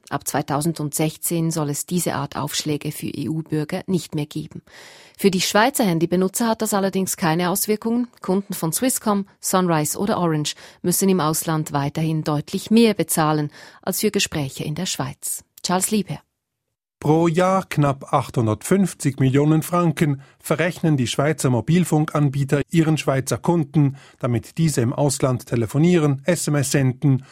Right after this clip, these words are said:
Speaker 2: oder via Handy im Internet Daten abrufen können. Im europäischen Vergleich sind die Preise hoch, auch wenn sie Jahr für Jahr sinken, um fast zehn Prozent.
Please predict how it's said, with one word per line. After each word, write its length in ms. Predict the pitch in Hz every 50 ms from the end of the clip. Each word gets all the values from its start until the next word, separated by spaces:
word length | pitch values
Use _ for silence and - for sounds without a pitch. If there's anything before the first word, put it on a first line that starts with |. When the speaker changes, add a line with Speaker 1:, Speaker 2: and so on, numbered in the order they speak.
| - - -
Speaker 2:
oder 280 | - 165 160 160 156 143
via 240 | 156 165 156 123 -
Handy 440 | 143 127 113 107 104 123 120 127 -
im 160 | - 143 151
Internet 580 | - 135 110 101 - 123 113 120 135 - - -
Daten 380 | 160 131 104 98 - - 127
abrufen 540 | 123 123 107 - 117 120 120 110 - 127 117
können. 480 | - 131 127 127 127 123 107 - _ _ _ _ _ _ - - - -
Im 160 | 170 175 190
europäischen 600 | - 170 170 170 165 - 170 165 160 - - 151
Vergleich 600 | 135 151 135 - 156 165 170 185 185 170 - - _ -
sind 180 | - 165 151
die 80 | 160 160
Preise 600 | - 135 123 117 113 113 107 - 151 143 139 - _ -
hoch, 400 | 156 131 113 98 - - - - _ - - - -
auch 180 | 143 123 -
wenn 220 | 147 156 156 151 135
sie 200 | - 147 135 139
Jahr 200 | - 143 113 110
für 140 | - - 147
Jahr 240 | 143 139 131 131 127
sinken, 540 | - - 170 175 160 - - 156 147 135 135 -
um 140 | 151 147
fast 320 | 135 156 156 143 - - - _
zehn 240 | - - 123 104 98 -
Prozent. 640 | - 151 156 139 - - 139 117 110 101 - -